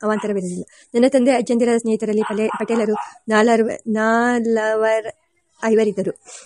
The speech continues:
ಅವರ ಧೋರಣೆಯನ್ನು, ಜನ ಅವರಲ್ಲಿ ಇಟ್ಟಿದ್ದ ಗೌರವವನ್ನು ನಾನು ಕಂಡಿದ್ದೆ. ಅವರ ಜವಾಬ್ದಾರಿ ಎಂಥದ್ದು, ಕಷ್ಟವೆಂಥದ್ದು, ಇದನ್ನು ನಾನು ಕಂಡಿರಲಿಲ್ಲ. ಪಟೇಲ ಹೇಗಿರಬೇಕು? ನನ್ನ ಹುಚ್ಚನ್ನು ಬಿಡಿಸುವುದವರು ನನ್ನ ಅಜ್ಜಂದಿರು. ಅವರು ಎರಡು ಮಾತು ಹೇಳಿದರು. ಪಟೇಲರಿಗೆ ಲೋಕಾನುಭವ, ಮನುಷ್ಯ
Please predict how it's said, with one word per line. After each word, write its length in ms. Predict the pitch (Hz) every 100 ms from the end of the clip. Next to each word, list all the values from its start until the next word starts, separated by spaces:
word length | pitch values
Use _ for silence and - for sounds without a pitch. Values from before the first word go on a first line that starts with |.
| -
ಅವರ 160 | 233 254
ಧೋರಣೆಯನ್ನು, 680 | 233 240 247 240 233 233 - -
ಜನ 180 | 208 214 226 -
ಅವರಲ್ಲಿ 260 | 214 214 214
ಇಟ್ಟಿದ್ದ 220 | 233 226
ಗೌರವವನ್ನು 380 | 208 214 214 214
ನಾನು 180 | 208
ಕಂಡಿದ್ದೆ. 340 | 208 196 196 - - - - -
ಅವರ 160 | 233 240
ಜವಾಬ್ದಾರಿ 440 | 226 226 226 233 226
ಎಂಥದ್ದು, 420 | 208 214 196 196
ಕಷ್ಟವೆಂಥದ್ದು, 960 | - - - 220 247 233 220 208 202 -
ಇದನ್ನು 220 | 220 233
ನಾನು 200 | 226 220
ಕಂಡಿರಲಿಲ್ಲ. 460 | 220 196 190 180 180 _ _ -
ಪಟೇಲ 280 | 226 269 262
ಹೇಗಿರಬೇಕು? 680 | 233 208 208 170 - - 220
ನನ್ನ 140 | 240 262
ಹುಚ್ಚನ್ನು 320 | 240 254 254
ಬಿಡಿಸುವುದವರು 840 | 233 220 233 220 214 185 208 196
ನನ್ನ 180 | 220 214 202
ಅಜ್ಜಂದಿರು. 640 | 202 175 180 _ - -
ಅವರು 240 | 226 254 247
ಎರಡು 340 | 226 220 269
ಮಾತು 260 | 254 240 226
ಹೇಳಿದರು. 320 | 208 190 -
ಪಟೇಲರಿಗೆ 840 | _ _ - 233 277 262 233 240
ಲೋಕಾನುಭವ, 540 | 226 226 247 233 220 226 226 - -
ಮನುಷ್ಯ 520 | 226 226 247 - 269